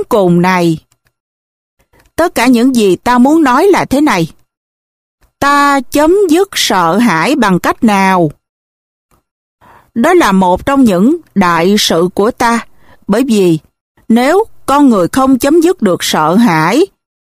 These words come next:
họ sẽ sống mãi trong bóng tối vô tận. Không phải vô tận theo nghĩa Cơ Đốc giáo, mà vô tận theo nghĩa thông thường. Theo tôi,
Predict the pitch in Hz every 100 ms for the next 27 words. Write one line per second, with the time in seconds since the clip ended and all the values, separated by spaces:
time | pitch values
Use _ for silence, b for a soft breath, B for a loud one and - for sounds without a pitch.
0 | _ - 247 185 190 - 202 - 294 381
1 | 403 175 190 294 277 262 277 370 262 320
2 | 392 262 285 294 - 185 170 196 208 _
3 | _ _ _ _ _ _ _ - 320 285
4 | 247 240 269 269 262 175 190 262 240 180
5 | - 254 247 320 - 226 226 240 302 403
6 | - _ _ _ _ - 202 202 190 180
7 | - - 208 247 247 233 - 165 180 254
8 | 240 175 165 233 - 294 269 269 285 190
9 | 185 170 151 _ _ _ _ _ _ _
10 | _ _ _ _ b b b b b -
11 | 240 233 240 247 247 240